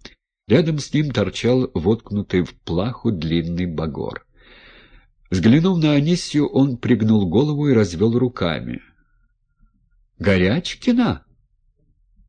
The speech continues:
«Таврогин», узнала Анисия. Таврогин крепко пожал руку Анисии. «А ты что здесь, Григорий Иванович?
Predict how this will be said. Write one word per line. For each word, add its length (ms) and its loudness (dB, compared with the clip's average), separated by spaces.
«Таврогин», 1040 -4
узнала 720 0
Анисия. 720 -4
Таврогин 580 0
крепко 520 0
пожал 460 -2
руку 320 -2
Анисии. 640 -6
«А 120 0
ты 160 2
что 340 2
здесь, 320 -2
Григорий 460 2
Иванович? 520 -4